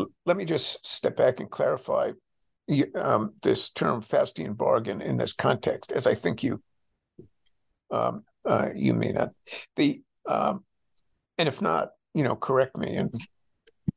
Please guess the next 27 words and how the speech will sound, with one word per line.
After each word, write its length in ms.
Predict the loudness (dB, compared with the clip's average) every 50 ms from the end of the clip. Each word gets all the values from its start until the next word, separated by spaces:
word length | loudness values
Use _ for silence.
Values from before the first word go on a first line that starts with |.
| _ _ -2
um, 380 | 0 2 2 0 -2 -4 -8 _ _ _ _ _ _ _ _ -12 -12 -12 _ _ _ _ _ _ _ _ -12
uh, 460 | -12 -8 -4 -2 0 0 0 0 -2 0 0
we 160 | 0 0 2
can, 240 | 2 0 -2 -2 -2
we 140 | -4 -4 -2
can 120 | -2 -2 -2
get 180 | -2 -2 0
back 220 | 0 0 0 0 -2
on 100 | -4 -4
track. 340 | -4 -2 0 0 -2 -2 -6 _ _ _ -16 -14 -14 -14 -14 _ _
But 100 | -2 0
the 60 | 0
bargains, 720 | 0 0 0 2 2 0 0 -2 -2 -2 -4 -4 -6 -8 _ -4
uh, 280 | -2 0 0 0 0 -2 -6 _
were, 400 | -6 -2 0 2 2 2 0 -2 -2
were 200 | -2 -2 -2 -2
Faustian 840 | -2 -2 0 2 2 2 0 -2 -4 -4 -2 0 0 -2 -2 -4 0
in 240 | 2 4 4 4 2
that 500 | -2 -2 -2 0 2 0 0 -2 -4 -10 -16 _ _ _ -20 -20 -20 -20 _ _ _ _ _ _ _ _ _ _ _ -6
the 440 | -2 0 2 2 2 0 0 -4 -6 -6 -6 -4 -4 -2
grand 560 | 0 0 2 2 2 2 2 2 0 -4 -6 -8 -4
delusions 800 | -2 -2 0 0 0 0 0 0 0 -2 -4 -4 -2 -2 -2 0
the 100 | 0 -2
United 320 | 0 0 0 2 0 0
States 360 | 0 0 -2 0 0 -2 -2
was 120 | -2 -2 -2
pursuing, 960 | -2 -4 -4 -2 -2 -2 0 0 2 2 2 2 0 -2 -4 -8 -10 -12